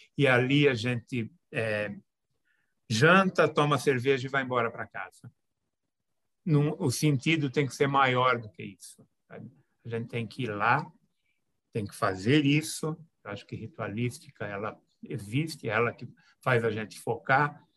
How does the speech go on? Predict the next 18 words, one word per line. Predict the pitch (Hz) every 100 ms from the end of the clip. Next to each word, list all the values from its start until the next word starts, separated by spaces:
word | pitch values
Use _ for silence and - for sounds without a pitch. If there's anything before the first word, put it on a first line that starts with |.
| _ _
mas | 127
a | 123
gente | 127 131 -
precisa | 147 139 - - 135 127 117 135 131 135
é | 147 127
ter | 143 123
algo | 117 113 120
a |
mais, | 113 90 - - - _
sabe? | 107 110 - _ -
E | 127 127 - _ _
esse | 127 - 135
algo | 131 127
a | 127
mais | 123 120 -
tá | 127
na | 127
mão | 120 117 113